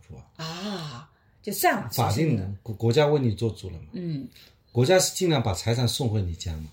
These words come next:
Speaker 2: 嗯。
Speaker 1: 比如说你经常在小说里会看到这个故事，
Speaker 2: 嗯。
Speaker 1: 你突然要到海外去继承一笔遗产，因为他的法律就是假设你第一代，就是父母、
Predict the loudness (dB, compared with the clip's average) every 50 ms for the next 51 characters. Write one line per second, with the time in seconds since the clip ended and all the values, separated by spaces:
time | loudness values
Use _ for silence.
0 | _ _ -6 -4 -4 -2 0 0 2 2 4 2 2 0 -4 -10 -20 -12 -4 0
1 | 0 0 0 2 2 2 4 4 4 4 4 4 4 4 2 0 0 0 2 0
2 | 2 2 2 0 0 -2 -4 -2 -2 0 0 0 0 0 0 0 0 0 0 -2
3 | -2 -2 -4 -8 -12 -16 -20 -10 -2 -2 0 0 2 0 2 4 4 4 4 2
4 | 0 -2 -4 -4 -6 -4 -2 0 0 0 -2 -4 -4 -4 -4 -2 -2 -2 -4 -4
5 | -4 -4 -6 -6 -4 -4 -6 -6 -6 -12 -16 -18 _ _ -20 -20 _ _ _ _
6 | _ _ _ _ -20 -14 -4 -2 0 0 0 2 0 2 2 2 0 0 0 2
7 | 2 2 2 0 2 2 0 0 -2 -4 -4 -2 -2 0 0 -2 0 2 2 4
8 | 2 2 0 0 -2 -2 -2 -2 0 2 2 2 2 -2 -6 -10 _ _ -20 -20
9 | _ _ _ _ _ _ _ -6 -2 -2 0 0 -2 -4 -2 2 4 4 6 6
10 | 4 2 2